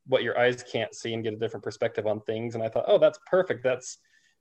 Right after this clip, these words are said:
kind of what we're trying to do, is bring a fresh new perspective, maybe something different than what you'd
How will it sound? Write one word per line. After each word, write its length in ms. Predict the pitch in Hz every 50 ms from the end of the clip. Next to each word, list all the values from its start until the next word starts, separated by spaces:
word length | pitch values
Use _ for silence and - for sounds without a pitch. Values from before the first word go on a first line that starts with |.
| _ -
kind 180 | - 135 135
of 60 | 139 135
what 100 | 139 -
we're 80 | 139
trying 380 | 127 - - - 127 127 131 120
to 100 | - 127
do, 180 | 120 135 131
is 120 | 123 117 110
bring 200 | 107 120 120 117
a 60 | 110
fresh 400 | - - - 131 127 123 - -
new 140 | 131 127 123
perspective, 640 | 123 - 113 - - 131 123 123 - - 131 -
maybe 220 | 127 117 110 117 110
something 480 | - - 127 - - 117 117 113 110
different 440 | 110 131 135 135 - 127 120 117 -
than 140 | 117 110 113
what 180 | 110 110 -
you'd 200 | 110 110 110 110